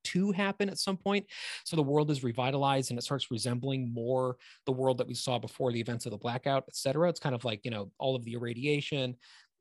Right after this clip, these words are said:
and the atmospheric, you know, depletion has been corrected somewhat by some sort of processing, and some company is now rising up and it's creating, you know, a more sustainable planet, which I think would be really cool to see. I mean, a Blade Runner set in, like,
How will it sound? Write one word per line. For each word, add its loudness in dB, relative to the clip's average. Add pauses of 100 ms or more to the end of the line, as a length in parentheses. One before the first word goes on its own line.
and -2
the -4
atmospheric, 0 (200)
you -2
know, -4
depletion -2
has -4
been -10
corrected -2
somewhat 0 (140)
by -2
some -6
sort -6
of -14
processing, 0
and -10
some -8
company -2
is -8
now -8
rising -2
up 0
and -8
it's -8
creating, -2 (360)
you -4
know, 4
a 0
more 2
sustainable 0
planet, 0
which -2
I 0
think -2
would -12
be -12
really -4
cool -16
to -12
see. -8 (680)
I -6
mean, -2
a -2
Blade 2
Runner 4
set 2
in, -2
like, -4